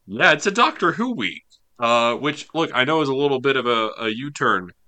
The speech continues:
for us, uh, a little bit of a curveball. Our, the nerdiest stuff we do typically is Star Wars or Star Trek, but, uh, y'all did, probably didn't know, we're, we're kind of a bunch of Who-,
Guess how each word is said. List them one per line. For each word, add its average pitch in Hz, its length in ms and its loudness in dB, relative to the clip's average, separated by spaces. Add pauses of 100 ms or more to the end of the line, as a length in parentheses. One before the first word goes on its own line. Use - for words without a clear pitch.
(380)
for 98 540 2
us, 98 500 -2 (100)
uh, 98 300 2
a - 20 -2
little 107 220 -2
bit 107 140 -4
of 92 100 -10
a 92 40 -14
curveball. 95 640 -4 (300)
Our, 98 340 0
the 101 280 -8
nerdiest 110 400 -2
stuff - 300 0
we 98 120 -6
do 117 180 -2
typically 98 460 -6
is 90 100 -8
Star 98 240 -2
Wars 87 240 -8
or 82 60 -12
Star 110 280 0
Trek, 92 280 -6 (100)
but, 101 140 -4 (840)
uh, 90 300 2
y'all 123 340 0
did, 135 200 -2 (100)
probably 123 320 2
didn't 135 260 -2
know, 147 280 0 (760)
we're, 202 240 2
we're 147 180 0
kind 294 260 2
of 240 60 -6
a 208 80 2
bunch 214 280 0
of 175 100 -2
Who-, 233 140 -6